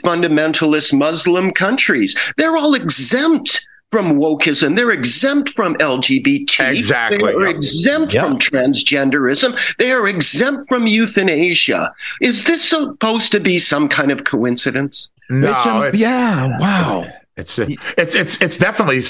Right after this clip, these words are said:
Speaker 2: there's a, definitely an agenda because, I mean, China and, and the Middle East do not respect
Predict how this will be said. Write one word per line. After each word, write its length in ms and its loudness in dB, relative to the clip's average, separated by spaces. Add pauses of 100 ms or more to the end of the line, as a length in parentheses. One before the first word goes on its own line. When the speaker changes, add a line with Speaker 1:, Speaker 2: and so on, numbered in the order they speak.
Speaker 2:
there's 200 2
a, 80 0
definitely 380 0
an 40 2
agenda 520 0
because, 440 -2 (260)
I 120 0
mean, 160 0
China 380 0
and, 420 0
and 360 -2
the 140 0
Middle 260 0
East 380 -2 (420)
do 120 2
not 320 0
respect 560 -2